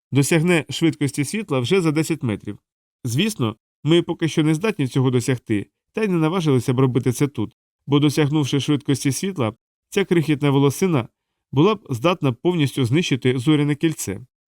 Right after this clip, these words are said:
пояснив Біюньфен. Чен Сінь роздивлялася волосину, переміщену силою кривизни простору на два сантиметри.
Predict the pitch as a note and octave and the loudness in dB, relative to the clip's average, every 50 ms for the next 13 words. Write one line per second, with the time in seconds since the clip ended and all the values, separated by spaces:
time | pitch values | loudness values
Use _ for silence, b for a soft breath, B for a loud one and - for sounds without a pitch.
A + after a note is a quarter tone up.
0 | _ _ - B2 B2 A2+ - B2+ A#2+ A2 G2+ A#2 A2+ A#2 B2 B2 - - F#2+ E2+ | _ _ 0 0 0 2 2 0 0 0 2 0 0 0 -2 -4 -8 -10 -12 -12
1 | G#2+ - - _ _ _ _ _ _ - - C3+ B2+ A2+ - B2+ A#2 A#2+ A#2+ B2 | -12 -14 -20 _ _ _ _ _ _ -2 0 2 2 2 2 0 2 2 2 2
2 | G#2+ B2 B2+ A#2+ A#2+ A2+ A2+ A2+ G#2+ - C3 A#2 A2+ A2+ A#2 A2+ - - F3 D3+ | 2 2 2 2 2 2 2 0 0 0 0 0 2 2 0 0 0 0 0 0
3 | B2 G#2 - _ _ _ _ _ _ - C3 B2+ B2+ B2 B2+ B2 - - B2 A#2 | 0 -2 -4 _ _ _ _ _ _ -2 2 2 4 4 2 0 0 -2 -2 -2
4 | A#2 - - C3+ A#2+ A#2 A#2 A2 - - A#2+ B2 A#2+ A#2 G#2 A#2+ A#2 - - D3+ | -2 -2 0 0 2 2 2 2 0 0 2 2 2 2 0 -2 -2 -2 -2 -4
5 | E3 - - B2+ A2+ A2 A2 B2+ C#3+ D3 B2+ A#2 A2 - - A#2+ G#2 - A#2 G2 | -4 -4 -2 -2 -2 -2 0 -2 -2 -2 -2 -4 -4 -4 -4 -6 -4 -4 -4 -4
6 | F#2 E2 - - - G2+ | -4 -6 -10 -12 -16 -16